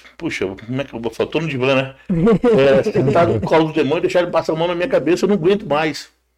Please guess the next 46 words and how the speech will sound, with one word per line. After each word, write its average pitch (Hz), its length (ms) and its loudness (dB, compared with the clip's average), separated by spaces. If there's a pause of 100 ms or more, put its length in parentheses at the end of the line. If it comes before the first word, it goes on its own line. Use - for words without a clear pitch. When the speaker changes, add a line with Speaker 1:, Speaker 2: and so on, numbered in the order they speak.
(580)
Speaker 1:
Eu 131 80 -6
não, 143 180 -2
não 147 80 -2
Speaker 2:
E, 214 60 2
Speaker 1:
aguento 220 160 2
Speaker 2:
e - 20 4
Speaker 1:
mais. 226 80 4
Speaker 2:
normalmente, 247 400 2
assim, 208 240 0
quando 196 180 -2
chega 214 200 2
no 208 100 0
fundo 294 300 -4
do 262 100 0
poço, 226 680 0 (840)
que 202 100 2
não, 202 220 6 (160)
bom, 190 280 4
ou 208 120 4
descamba 202 360 2
de 175 100 -4
vez 180 260 2
também, 175 280 0
né? 214 260 -4
Pode 165 240 -4
descambar 165 320 -6
de 151 120 -8
vez, 170 220 -2
Speaker 1:
É, 185 140 4
Speaker 2:
né? - 120 2
Speaker 1:
os - 60 -6
números, 190 360 2
Speaker 2:
Ou 202 80 4 (100)
Speaker 1:
os 131 80 0
números 190 320 2
não 208 200 2
são 202 100 2
a, 190 540 4 (140)
a, - 40 6
a - 20 2
nosso 156 280 2
favor, 113 400 0
né? 110 200 0
Mas, 107 280 -2
Speaker 2:
Hum. 113 80 0
Speaker 1:
assim, 107 640 -4